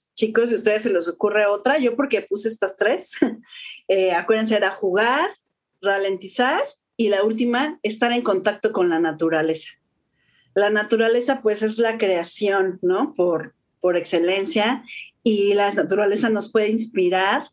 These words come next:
a niveles impresionantes. Entonces, a lo mejor no todos podemos salir de vacaciones muy seguido, pero seguramente va a haber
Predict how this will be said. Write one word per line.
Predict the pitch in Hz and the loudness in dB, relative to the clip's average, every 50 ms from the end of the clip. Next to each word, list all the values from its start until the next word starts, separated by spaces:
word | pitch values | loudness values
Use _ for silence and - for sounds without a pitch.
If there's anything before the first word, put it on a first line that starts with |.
| _ - | _ -4
a | - 180 | -2 0
niveles | 175 170 165 165 175 180 175 180 175 175 175 - | 2 2 2 2 2 0 0 0 0 -2 -2 -2
impresionantes. | 160 170 170 160 160 160 156 - 156 156 156 156 160 - - - - - | -2 -2 -2 0 -2 -2 0 0 0 2 2 0 -2 -4 -4 -6 -4 -4
Entonces, | 185 180 190 190 190 208 190 190 185 - - - - - - - _ - | 0 0 2 0 2 2 0 0 0 -6 -14 -20 -20 -20 -20 -20 _ -2
a | - 208 214 | 2 2 2
lo | 220 220 | 4 2
mejor | 226 226 247 262 262 | 2 2 2 2 2
no | 254 254 220 | 2 0 2
todos | - 262 247 247 247 254 | 2 2 2 2 0 2
podemos | 226 214 214 214 220 220 214 214 214 - - _ _ _ - | 2 2 2 2 0 0 -2 -2 -4 -8 -14 _ _ _ -4
salir | - 202 208 208 202 208 | -2 0 0 0 0 0
de | 226 214 | 0 0
vacaciones | 196 185 180 185 202 208 214 214 214 214 | 0 0 -2 -2 -2 -2 -2 -4 -2 -2
muy | 220 214 214 | -2 -2 0
seguido, | 214 220 196 202 226 226 202 185 156 - - _ _ _ _ | 0 -2 0 0 0 0 2 0 -2 -2 -8 _ _ _ _
pero | - 226 220 226 226 | 0 2 2 2 2
seguramente | 233 247 240 247 277 285 302 285 285 269 262 - 262 | 2 2 2 2 2 2 2 2 2 0 0 0 -2
va | 247 233 247 240 | 0 2 0 0
a | 247 | 2
haber | 226 233 240 233 226 226 240 269 | 2 2 0 2 2 0 0 -2